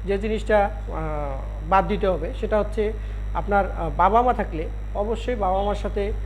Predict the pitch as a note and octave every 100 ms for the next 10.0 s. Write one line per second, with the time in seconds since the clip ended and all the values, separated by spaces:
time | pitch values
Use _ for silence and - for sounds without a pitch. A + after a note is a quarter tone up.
0 | - - G3+ A3 G#3+ G#3+ F#3 - A3 G#3
1 | G#3 F#3 E3+ F3 E3+ E3+ D#3+ D#3+ - -
2 | - - F#3 F#3 G3+ F#3 G3+ - F3 G3+
3 | G#3 G3 F3 F#3+ F3+ - F3+ G3+ G3+ -
4 | G3 F#3+ G3+ G#3+ - - - F#3 F3+ G3
5 | F3+ E3+ E3 D#3 F#3+ G3+ G#3 G3+ - E3+
6 | E3 D#3 D#3 D#3 F#3+ G#3+ G#3+ A#3 A#3+ -
7 | - F#3 F3 - - - - - - -
8 | - - - G#3 G#3 A3 F#3+ F#3 F#3 G3+
9 | G3+ G#3+ F3+ F#3+ F#3 F#3+ F#3 E3+ G3 F#3+